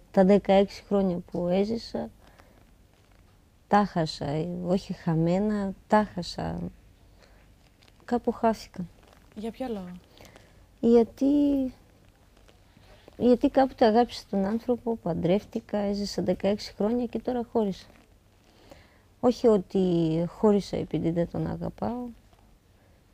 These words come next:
Speaker 1: Τον αγαπάω, αλλά άλλο δεν θα μπορούσα μαζί του να, να ζήσω.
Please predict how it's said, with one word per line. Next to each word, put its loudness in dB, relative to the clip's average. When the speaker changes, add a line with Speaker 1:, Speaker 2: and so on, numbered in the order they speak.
Speaker 1:
Τον 2
αγαπάω, 2
αλλά -4
άλλο 2
δεν 4
θα 2
μπορούσα 2
μαζί 0
του -8
να, -4
να 0
ζήσω. -6